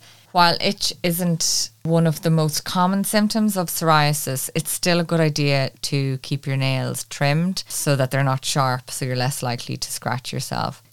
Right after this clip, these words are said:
Keeping on top of emollients and good quality bath products can really help.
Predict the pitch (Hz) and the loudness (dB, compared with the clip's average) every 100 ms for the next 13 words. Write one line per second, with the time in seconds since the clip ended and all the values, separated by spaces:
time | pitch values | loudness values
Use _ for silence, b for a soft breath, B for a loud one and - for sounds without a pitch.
0 | - 156 160 156 143 151 139 135 - - | -4 -2 2 2 2 2 -2 -2 -6 -4
1 | 135 139 135 139 143 143 147 - - - | 0 0 2 2 2 2 0 -2 -10 -4
2 | 139 131 127 123 117 - - 143 - 135 | 0 2 2 -2 -6 -6 -4 -4 0 0
3 | 127 - 127 - 127 123 - - 143 127 | 0 -2 -4 -2 0 0 -4 -2 0 0
4 | - - 143 131 127 147 131 143 | -6 -4 -2 0 0 0 0 -2